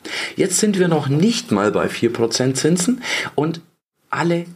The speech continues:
fallen in ein tiefes Loch und sagen, die Immobilienparty ist vorbei, man kann jetzt nicht mehr rentabel Immobilien kaufen. Nun, was absolut richtig ist,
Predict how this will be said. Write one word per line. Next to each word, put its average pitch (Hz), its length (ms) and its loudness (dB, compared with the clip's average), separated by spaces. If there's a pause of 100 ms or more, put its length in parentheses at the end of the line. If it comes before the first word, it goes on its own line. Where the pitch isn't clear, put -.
(500)
fallen - 520 0
in - 80 2
ein 90 240 -2
tiefes 175 420 2
Loch 110 220 0
und 95 180 2
sagen, 101 320 0
die 92 140 2
Immobilienparty 120 960 0
ist - 160 2
vorbei, 87 420 0
man 95 260 -2
kann 143 300 0
jetzt 131 320 2
nicht 95 400 2
mehr 101 240 2
rentabel 92 440 0
Immobilien 92 540 2
kaufen. - 380 -4 (480)
Nun, 190 240 2
was 165 180 -2
absolut 190 300 0
richtig 156 400 -2
ist, - 260 0